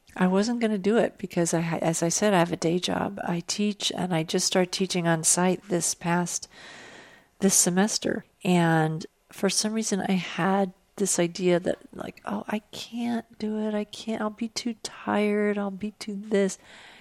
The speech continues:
And I finally realized, like, I can't not do it. <laughs> That would be just crazy to not go. You know, it's not even that far from me. I took a two-hour flight to get here. And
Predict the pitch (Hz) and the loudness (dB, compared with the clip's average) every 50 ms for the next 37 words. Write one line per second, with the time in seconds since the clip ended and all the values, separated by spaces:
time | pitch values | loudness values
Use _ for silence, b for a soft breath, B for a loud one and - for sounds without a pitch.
0 | B B B B B - - 214 214 214 214 214 214 220 214 202 - _ _ _ | B B B B B -2 2 4 6 6 6 6 6 4 2 0 -6 _ _ _
1 | - - - 220 214 - - 240 254 302 302 302 285 269 240 214 - _ _ _ | -12 -6 -4 -4 -4 -2 -2 -2 -2 -2 -2 -2 -2 -2 -2 -4 -6 _ _ _
2 | _ - 208 220 233 233 226 226 220 214 214 208 202 - - 208 202 196 190 _ | _ -8 -4 -2 0 2 2 4 4 4 4 2 0 0 2 2 2 2 0 _
3 | b b b b b b - 240 - - - 349 370 - - 202 185 165 175 170 | b b b b b b -10 -8 -6 -4 0 0 0 0 0 -2 0 2 2 2
4 | 202 277 294 - - - - 62 52 - - - _ _ _ - - 190 202 285 | 4 4 2 2 0 0 0 2 2 0 -2 -4 _ _ _ -6 0 4 6 8
5 | 269 277 - 247 254 233 - 226 214 - - - 226 214 - - - - _ _ | 8 6 6 0 0 2 2 0 0 0 -2 0 0 0 0 -2 -8 -18 _ _
6 | - - - - - - - 190 185 185 202 226 233 214 - - - - - B | -18 -16 -16 -16 -16 -6 -2 0 2 2 4 2 2 2 2 0 0 -4 -6 B
7 | B B B B B B B B - 196 190 190 196 190 196 196 202 - - _ | B B B B B B B B 0 2 2 4 2 4 4 4 2 2 0 _
8 | - 196 170 - 214 233 202 - - - - B B B B B B B B B | -12 -6 0 2 4 4 4 4 2 0 -2 B B B B B B B B B
9 | _ - 262 262 208 - 156 156 170 175 - 240 262 277 277 277 262 247 240 226 | _ -6 -4 -2 0 0 0 2 0 0 -2 0 0 0 2 2 0 0 2 2
10 | 226 220 220 - - - 202 202 196 - - 190 185 - - - - 180 - - | 2 2 2 0 0 2 4 4 2 0 -4 -10 -8 -6 -6 -6 -6 -6 -6 -4
11 | - 180 - - - - - 196 190 185 180 185 185 180 165 - - - - 175 | -4 -4 -4 -6 -8 -4 -2 0 2 2 2 0 0 -4 -6 -6 -4 -2 -2 0
12 | - - _ _ _ - - 175 - 175 170 165 - 175 170 160 170 170 - B | -2 -4 _ _ _ -12 -12 -4 -2 -2 -2 -2 -2 -4 -2 -2 -2 -2 -6 B
13 | B B B B B B B B B B - 185 190 185 180 180 180 180 180 185 | B B B B B B B B B B 2 4 4 6 6 6 4 4 4 4
14 | 180 180 180 | 2 0 -4